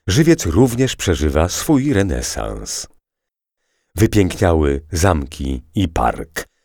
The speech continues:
do świetności powrócił ratusz oraz wiele kamienic mieszczańskich.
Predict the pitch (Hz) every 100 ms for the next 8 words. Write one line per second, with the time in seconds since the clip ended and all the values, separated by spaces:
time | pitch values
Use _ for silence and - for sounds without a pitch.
0 | - 90 - - 117 95 85 - 98 82
1 | 87 - 107 120 120 104 98 - _ _
2 | - 190 160 92 160 147 - 110 90 78
3 | 69 73 60 - 57 52 50 - - -
4 | - -